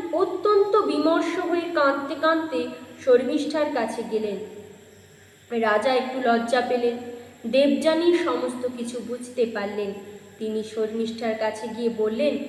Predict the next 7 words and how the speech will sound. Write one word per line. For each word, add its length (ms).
"শর্মিষ্ঠা, 720
তুমি 300
আমার 420
দাসী, 480
আমার 360
অপ্রিয় 560
কাজ 360